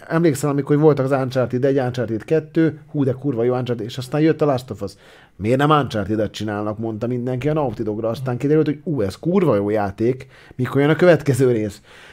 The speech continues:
A, a Sucker Punch-nál ugye most jött a, a, a Tsushima. Brutál nagy siker, én szerettem nagyon azt a játékot, nem mondom azt, hogy megváltotta a világot, tehát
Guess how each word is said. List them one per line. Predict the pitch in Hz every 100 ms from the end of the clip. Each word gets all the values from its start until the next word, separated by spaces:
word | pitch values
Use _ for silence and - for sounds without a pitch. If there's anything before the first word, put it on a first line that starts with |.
| - _
A, | 117 131 131 131 117 - _ _ 95
a | 107 95 98 80 - 76
Sucker | - 143 165
Punch-nál | 151 165 139 165
ugye | 160
most | 156 147
jött | 160 156 147
a, | 139 143 107 110
a, | 143 104
a | 131
Tsushima. | 156 - 104 101 90 - - - _ _
Brutál | 202 220 143 110
nagy | 110 107
siker, | 127 151 110 -
én | 127
szerettem | - 131 98 104
nagyon | 98 92
azt | 85 -
a |
játékot, | - 80 139 - 120
nem | 123
mondom | 110 101 107
azt, | 120
hogy | 127
megváltotta | 107 110 92 120 -
a | 113
világot, | 135 135 151
tehát | 135 123